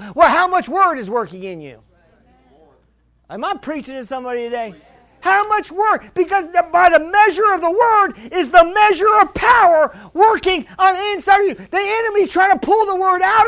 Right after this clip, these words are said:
of us, and you gotta put the word in, uh, in you. Amen.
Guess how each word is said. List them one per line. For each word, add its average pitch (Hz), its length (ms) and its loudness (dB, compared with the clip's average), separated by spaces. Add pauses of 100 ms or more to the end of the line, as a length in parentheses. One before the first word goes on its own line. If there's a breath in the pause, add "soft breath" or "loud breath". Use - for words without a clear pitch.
of 453 60 -4
us, 427 260 0 (220 loud breath)
and 302 120 -2
you 403 220 2
gotta 381 240 6
put 381 240 0
the 349 80 0
word 381 300 6
in, 370 260 0
uh, 269 180 -2
in 339 220 -2
you. 180 340 -6
Amen. 151 400 -10